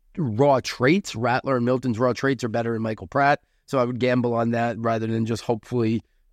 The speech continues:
Pratt developing into a functional or serviceable backup quarterback. I do think there are traits of Milton and Rattler's game that are starter worthy. There's just a lot of refinement, a lot of consistency, a lot of development needed, uh,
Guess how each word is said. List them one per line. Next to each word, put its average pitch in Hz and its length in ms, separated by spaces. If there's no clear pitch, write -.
Pratt 127 200
developing 113 420
into 117 340
a 104 40
functional 113 460
or 110 120
serviceable 107 500
backup 98 400
quarterback. 117 460
I 110 60
do 117 120
think 113 160
there 113 180
are 117 180
traits 113 380
of 107 60
Milton 113 320
and 104 100
Rattler's 110 380
game 135 320
that 131 100
are 107 120
starter 110 480
worthy. 117 580
There's 123 180
just 113 320
a 120 80
lot 113 320
of 113 140
refinement, 104 600
a 107 80
lot 120 240
of 104 100
consistency, 110 680
a - 100
lot 110 220
of 104 80
development 101 480
needed, 120 480
uh, 104 520